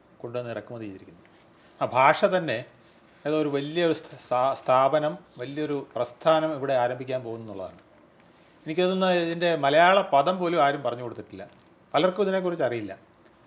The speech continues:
എന്നോട് പലരും ചോദിച്ചു, "എന്താണ് ഈ ബ്രൂവറി?" ബ്രൂവറി എന്ന് പറഞ്ഞാൽ വാറ്റ് കേന്ദ്രം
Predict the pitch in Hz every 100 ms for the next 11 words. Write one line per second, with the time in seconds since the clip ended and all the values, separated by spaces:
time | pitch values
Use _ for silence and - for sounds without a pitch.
0 | _ - 156 214 196 190 170 143 143 156
1 | 151 120 127 120 98 - _ _ _ _
2 | _ _ _ _ 117 165 196 196 185 175
3 | 156 156 151 135 139 175 143 120 123 123